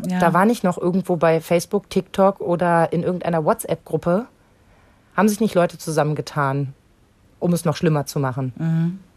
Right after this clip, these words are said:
Speaker 2: Ich denke, die haben's heute noch schwerer und es sind noch mehr Vorbilder da. Es ist doch bei uns Mädchen immer die Frage gewesen,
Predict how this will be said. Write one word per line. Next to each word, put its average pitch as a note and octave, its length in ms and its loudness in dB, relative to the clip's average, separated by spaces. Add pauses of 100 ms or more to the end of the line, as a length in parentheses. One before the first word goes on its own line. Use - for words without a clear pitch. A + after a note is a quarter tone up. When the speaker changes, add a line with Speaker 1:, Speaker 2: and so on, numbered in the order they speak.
(840)
Speaker 2:
Ich E3 140 -2
denke, E3 220 2
die D#3 140 2
haben's D#3 220 -2
heute D3 220 0
noch D#3+ 200 2
schwerer C#3 520 -2
und D#3 140 -6
es - 100 -4
sind E3+ 160 -4
noch F#3+ 260 0
mehr G3 160 0
Vorbilder D#3+ 520 0
da. D3 200 -4 (340)
Es F#3 120 -4
ist - 180 -4
doch G#3+ 140 2 (320)
bei F#3 100 4
uns G3+ 220 -2
Mädchen G#3 420 0
immer G3+ 220 2
die G3 100 -2
Frage F#3 480 -4
gewesen, F3+ 540 0